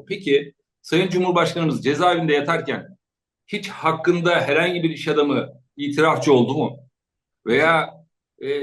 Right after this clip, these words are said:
hakkında böyle, e, bilgileri, belgeleri kararttığına dair, kameraları kapatarak özel toplantılar yaptığına dair, jammerlar kullandığına dair veya örgütleştiğine ve ekipleştiğine dair herhangi bir delille karşılaştık mı bizce Sayın Cumhurbaşkanımız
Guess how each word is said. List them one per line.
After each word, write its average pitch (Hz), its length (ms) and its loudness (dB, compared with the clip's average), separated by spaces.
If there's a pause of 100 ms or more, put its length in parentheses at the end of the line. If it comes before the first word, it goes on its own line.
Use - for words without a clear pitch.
(400)
hakkında 165 640 -2
böyle, 139 520 0 (360)
e, 135 320 -4
bilgileri, 160 540 4
belgeleri 151 420 2
kararttığına 143 640 -2
dair, 131 240 0 (100)
kameraları 143 520 -2
kapatarak 139 520 -8
özel 139 220 -2
toplantılar 139 500 -6
yaptığına 131 460 -2
dair, 123 240 -2
jammerlar 139 540 -4
kullandığına 123 520 -10
dair 127 320 0 (480)
veya 147 320 2
örgütleştiğine 156 840 -2
ve 160 40 2
ekipleştiğine 156 680 -2
dair 156 240 2
herhangi 160 360 -2
bir 156 160 -2
delille 151 360 -2
karşılaştık - 600 -4
mı 233 100 -12
bizce 131 240 -6
Sayın 123 200 0
Cumhurbaşkanımız 101 800 -6